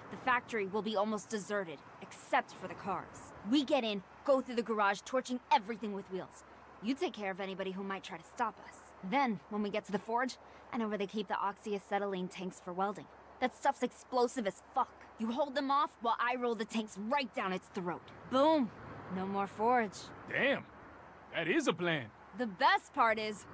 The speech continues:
Speaker 1: Sergio's out on a collection run. By the time he even hears about it, it'll be too late.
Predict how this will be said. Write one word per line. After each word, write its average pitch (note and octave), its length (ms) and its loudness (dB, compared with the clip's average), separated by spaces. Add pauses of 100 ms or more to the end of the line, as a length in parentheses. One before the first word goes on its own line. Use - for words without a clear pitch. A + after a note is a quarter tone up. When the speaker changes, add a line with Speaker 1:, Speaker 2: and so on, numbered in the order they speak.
Speaker 1:
Sergio's F#4+ 640 4
out D#4 180 10
on E4 100 6
a D4 80 2
collection C#4+ 640 2
run. G#3 260 0 (320)
By C#4 120 6
the E4+ 100 0
time F#4+ 320 2
he F4+ 80 -4
even D#4 180 2
hears C#4+ 380 2
about A#3 300 4
it, - 160 -2
it'll B3 200 4
be B3 180 0
too B3+ 240 -4
late. A3+ 300 0